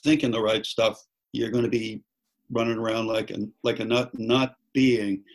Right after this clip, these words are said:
as effective as you want. You gotta think like a professional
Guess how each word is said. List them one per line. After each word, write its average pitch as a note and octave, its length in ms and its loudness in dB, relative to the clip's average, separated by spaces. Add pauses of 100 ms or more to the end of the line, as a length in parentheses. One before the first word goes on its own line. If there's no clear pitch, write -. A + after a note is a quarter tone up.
(160)
as - 140 -6
effective B2 460 -6
as G#2+ 180 -4
you - 60 -8
want. - 200 -2 (360)
You A2+ 120 -4
gotta C#3+ 220 4
think D#3 280 2
like D3+ 180 2
a D3+ 40 -2
professional B2 840 0